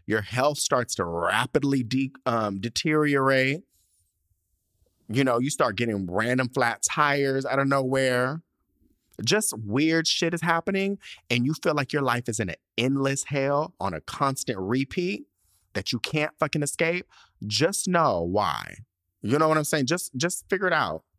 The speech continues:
<laughs> So it's always nice to just be nice to people <laughs> and watch what you say within reason. I feel like you can have a comment and you can have an opinion.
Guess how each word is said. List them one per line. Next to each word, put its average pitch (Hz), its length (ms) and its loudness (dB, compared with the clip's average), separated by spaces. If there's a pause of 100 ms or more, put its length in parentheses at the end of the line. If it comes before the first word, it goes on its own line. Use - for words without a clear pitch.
(180)
<laughs> 254 220 0 (1160)
So 156 160 0
it's 147 180 -4
always 180 400 2
nice 131 360 0
to 123 80 -4
just 120 420 -2 (1080)
be 156 160 0
nice 131 320 0
to 143 100 -4
people 151 520 -2 (800)
<laughs> - 840 -12
and 120 440 4
watch 107 400 -2
what - 180 -2
you 110 60 -6
say 110 320 0
within 339 420 -2
reason. 151 320 0
I 269 80 -2
feel 381 180 -2
like 175 200 2
you 180 120 -4
can 190 140 0
have 156 160 2
a 110 80 -2
comment 117 600 0
and 110 100 0
you 117 60 -2
can 127 120 -2
have 117 220 2
an 107 80 0
opinion. 107 680 -2